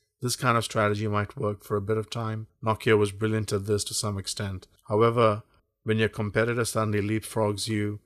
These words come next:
with a touchscreen and an app store, you have no comeback. And this is what happened to BlackBerry and Nokia. The party was over and the guests returned home empty-handed.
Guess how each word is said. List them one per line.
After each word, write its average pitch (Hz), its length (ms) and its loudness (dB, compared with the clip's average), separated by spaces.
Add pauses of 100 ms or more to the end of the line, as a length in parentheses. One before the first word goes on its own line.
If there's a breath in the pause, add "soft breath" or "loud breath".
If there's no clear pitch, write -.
with 104 140 0
a 101 60 4
touchscreen 110 640 0
and 98 80 2
an 98 100 0
app 104 220 -2
store, 98 260 -2
you 101 160 -2
have 104 240 -2
no 98 160 -4
comeback. 98 560 -8
And 104 160 -4
this 107 140 -2
is 117 100 -2
what 104 200 0
happened 98 380 -2
to 107 100 -8
BlackBerry 98 580 -2
and 95 180 -4
Nokia. 92 420 -10 (200)
The 113 80 0
party 113 360 4
was 104 220 2
over 104 460 2
and 104 160 -6
the 110 80 -6
guests 104 520 -2 (140)
returned 104 420 -4
home 98 400 -4
empty-handed. 92 760 -8